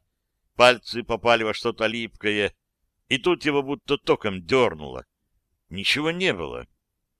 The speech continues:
Не было, а должно быть. Любой североамериканский военнослужащий, тем более находящийся на боевом задании, должен носить с собой два медальона.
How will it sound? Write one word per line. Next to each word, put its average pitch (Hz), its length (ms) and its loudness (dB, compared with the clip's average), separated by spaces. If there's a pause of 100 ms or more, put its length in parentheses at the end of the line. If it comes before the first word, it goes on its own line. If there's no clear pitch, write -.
Не 117 340 2
было, 190 300 6
а 123 200 4
должно 127 420 2
быть. 143 200 -6 (640)
Любой 120 380 4
североамериканский 117 1080 0
военнослужащий, 104 1300 -4 (560)
тем 131 140 2
более 170 260 4
находящийся 147 680 2
на 131 140 -4
боевом 117 480 -2
задании, 98 720 -2 (220)
должен 147 400 2
носить 143 360 -6
с - 40 -12
собой 143 340 0
два 98 440 0
медальона. 139 760 -2